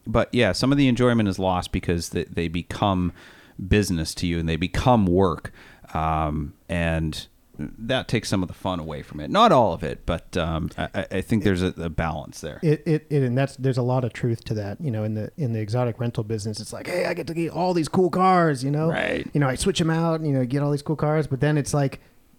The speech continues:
Speaker 2: these cars are your business assets.
Speaker 1: Right.
Speaker 2: It's like, you can't love them like you do because you have to keep handing 'em over to people.
Speaker 1: Right.
Speaker 2: You have to accept that. And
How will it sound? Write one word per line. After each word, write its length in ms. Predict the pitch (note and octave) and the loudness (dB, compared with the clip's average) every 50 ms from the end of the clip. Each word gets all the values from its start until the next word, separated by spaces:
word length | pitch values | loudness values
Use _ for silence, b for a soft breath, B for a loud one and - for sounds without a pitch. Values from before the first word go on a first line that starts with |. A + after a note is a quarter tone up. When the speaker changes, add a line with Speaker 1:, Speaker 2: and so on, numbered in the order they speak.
| _ - | _ -12
Speaker 2:
these 280 | - B2+ C3 D3 C#3+ C#3 | -6 0 0 2 2 2
cars 360 | - - C#3+ D3+ D#3 C#3 A#2+ | 0 0 2 2 2 2 2
are 40 | B2 | 0
your 100 | A2+ A2 | -2 -2
business 540 | G2 - - C3+ C#3 C#3 C3 A2+ G2+ - - | -4 -2 0 0 0 0 0 -2 -4 -4 -6
assets. 580 | A2 G#2 G#2 - - A#2+ G2 F2+ - - - - | -6 -6 -6 -6 -6 -6 -8 -8 -8 -8 -6 -4
Speaker 1:
Right. 140 | E2+ E2 | -4 -4
Speaker 2:
It's 140 | - - - | -4 -4 -4
like, 200 | C3 A#2+ A2 - - | -4 -4 -6 -8 -10
you 180 | C3 C3 C3 B2+ | -6 -4 -2 -2
can't 460 | - - - - D3 C#3+ C#3 C3+ C3 - _ _ | -2 -2 -2 0 0 2 0 0 -2 -6 _ _
love 360 | - A#2+ A#2 B2 B2 C3 C#3 C3+ | -8 -4 -2 -2 0 0 0 0
them 180 | C3+ C3+ C3 | 0 0 2
like 180 | B2 A#2+ A2+ - | 0 0 -2 0
you 140 | C3+ C3 B2 | 0 0 2
do 160 | B2+ A#2+ A#2 | 2 2 0
because 180 | A2+ - A2 | 0 -2 -2
you 60 | A#2 A#2+ | -2 -2
have 80 | A#2+ | -4
to 60 | - | -4
keep 200 | - - B2+ - | -6 -6 -6 -6
handing 260 | - A#2+ A#2+ B2 B2 A2+ | -4 -4 -2 -2 -2 -2
'em 120 | A2 A2+ | -2 -2
over 180 | A2+ A#2 A2+ A#2 | -2 -2 -4 -4
to 80 | A#2 | -6
people. 320 | - - A#2+ A2+ - A#2 A#2 | -4 -4 -4 -4 -2 0 0
Speaker 1:
Right. 140 | A2+ D2+ | 0 0
Speaker 2:
You 60 | A2 A2+ | 0 -2
have 60 | - | -4
to 60 | A#2 | -4
accept 380 | A2 - - - B2+ A#2 - - | -6 -6 -6 -4 -4 -6 -6 -6
that. 240 | A#2+ A2+ A2 G#2+ - | -6 -6 -6 -6 -6
And 160 | C3+ B2 A2+ | -6 -6 -6